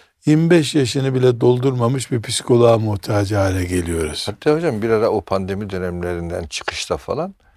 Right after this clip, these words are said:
Speaker 2: psikologların üç ay sonrasına, altı ay, e, beş ay sonrasına randevu verdikleri söyleniyordu. Demek ki birçok insan böyle bir ihtiyaç da hissediyor.
Speaker 1: Ama on terapinin onunu doldurmuyor kimse. Üçüncüsünde bırakıp gidiyorlar.
Speaker 2: Bırakıp gidiyorlar.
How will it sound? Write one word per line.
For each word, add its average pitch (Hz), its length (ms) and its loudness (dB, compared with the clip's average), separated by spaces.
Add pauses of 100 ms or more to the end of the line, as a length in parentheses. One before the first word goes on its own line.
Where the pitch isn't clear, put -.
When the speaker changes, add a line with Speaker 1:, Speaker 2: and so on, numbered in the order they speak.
(600)
Speaker 2:
psikologların 127 760 -4
üç - 260 -8
ay 131 140 0
sonrasına, 87 600 -4
altı 85 300 -2
ay, 104 340 -2
e, 92 140 -8
beş 117 180 -4
ay 98 120 0
sonrasına 98 580 -2
randevu 110 420 2
verdikleri 104 460 0
söyleniyordu. 80 800 -6
Demek 120 240 -2
ki 127 120 -14
birçok 123 300 -4
insan 131 380 -2 (340)
böyle 110 260 2
bir 123 80 -4
ihtiyaç 139 500 0
da 113 60 0
hissediyor. 78 640 -8 (160)
Speaker 1:
Ama 170 300 4
on 185 340 4
terapinin 143 800 4
onunu 165 460 2
doldurmuyor 139 680 4
kimse. 117 340 -2
Üçüncüsünde 147 760 0
bırakıp 131 380 4
gidiyorlar. 104 360 0
Speaker 2:
Bırakıp 82 280 -6
gidiyorlar. - 540 -12